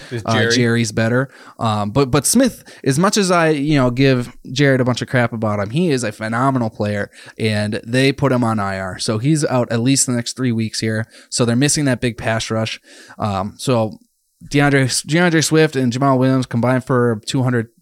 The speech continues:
Speaker 2: fifty some yards last week together as a running back tandem. You gotta be a little worried, at least if you're a Packers fan, and you're still missing David Bakhtiari, who
Speaker 1: Yeah.
Speaker 2: th-, that's a big name player, whether you believe it is or not. Um, he is a game changer.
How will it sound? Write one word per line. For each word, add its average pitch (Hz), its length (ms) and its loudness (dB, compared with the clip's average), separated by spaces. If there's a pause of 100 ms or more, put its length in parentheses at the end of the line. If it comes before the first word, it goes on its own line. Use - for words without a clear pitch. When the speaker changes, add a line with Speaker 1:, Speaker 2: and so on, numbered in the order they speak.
Speaker 2:
fifty 127 340 -4
some 117 240 -2
yards 113 340 0
last 113 300 -2
week 117 240 -4
together 120 420 -2
as 120 120 -2
a 113 40 -4
running 117 220 0
back 110 180 -2
tandem. 117 520 -2
You 131 100 -6
gotta 147 160 2
be 139 60 4
a 117 80 2
little 143 360 4
worried, 127 280 4
at 113 160 0
least 127 340 0
if 107 80 -8
you're 113 120 -2
a 101 40 -4
Packers 113 400 -4
fan, 107 260 -6
and 175 480 0
you're 147 160 2
still 175 280 2
missing 165 280 2
David 135 280 2
Bakhtiari, 117 580 0 (440)
who 131 360 2
Speaker 1:
Yeah. - 220 -6 (600)
Speaker 2:
th-, 139 200 0
that's 156 200 2
a 196 40 0
big 165 180 0
name 170 160 2
player, 160 300 4
whether 135 240 2
you 123 200 4
believe 139 280 2
it 135 80 4
is 135 140 2
or 113 80 -2
not. 107 320 -4 (400)
Um, 98 440 -2
he 113 280 -2
is 147 140 2
a 139 40 -2
game 127 260 0
changer. 117 420 -2